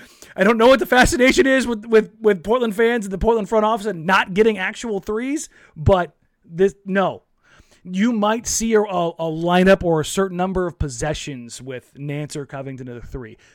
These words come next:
That is not the norm. Covington and Nance are both fours.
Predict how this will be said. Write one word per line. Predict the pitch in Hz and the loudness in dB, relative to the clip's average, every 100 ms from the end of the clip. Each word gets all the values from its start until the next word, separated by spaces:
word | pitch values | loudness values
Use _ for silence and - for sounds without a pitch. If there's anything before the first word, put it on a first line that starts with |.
| _ | _
That | 147 151 | -6 -6
is | 113 | -6
not | 139 160 156 156 _ _ _ _ 156 | -10 -8 -8 -10 _ _ _ _ -10
the | 147 | -8
norm. | 143 123 117 _ _ _ _ _ _ _ _ | -8 -12 -18 _ _ _ _ _ _ _ _
Covington | - 160 180 185 | -4 -2 -2 -2
and | 180 | -4
Nance | 160 156 151 | -6 -10 -12
are | |
both | 127 120 107 | -12 -12 -10
fours. | 143 127 110 - | -8 -8 -12 -20